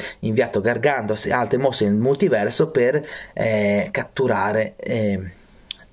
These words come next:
America Chavez, che ha di quei poteri che servirebbero a lei affinché possa recuperare i suoi figli.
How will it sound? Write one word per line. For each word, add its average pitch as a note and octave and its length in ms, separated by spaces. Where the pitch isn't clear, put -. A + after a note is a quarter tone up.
America A2+ 360
Chavez, C3 340
che C3+ 120
ha A2 80
di A#2 100
quei C#3+ 160
poteri E3+ 460
che F3+ 120
servirebbero D3+ 540
a F3+ 40
lei D#3 240
affinché F3+ 440
possa F3 260
recuperare E3 340
i A#2+ 40
suoi C#3 120
figli. G2 440